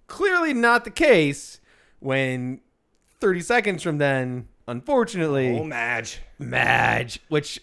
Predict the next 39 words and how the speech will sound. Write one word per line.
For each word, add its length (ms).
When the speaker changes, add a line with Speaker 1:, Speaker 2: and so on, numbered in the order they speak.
Speaker 1:
I 100
got, 180
I 40
got 120
a 20
couple 220
thoughts 240
on 80
that, 200
but 240
Chili 600
opens 320
the 80
bag 260
up, 380
and 60
it's 100
got, 120
like, 100
squeaky 360
toys 280
and 80
all 100
that 140
kind 120
of 60
stuff 140
inside. 220
Cl-, 140
clearly, 400
it 40
was 200
not, 460
like, 160
him 140
coming 200
home 160
from 180
work. 380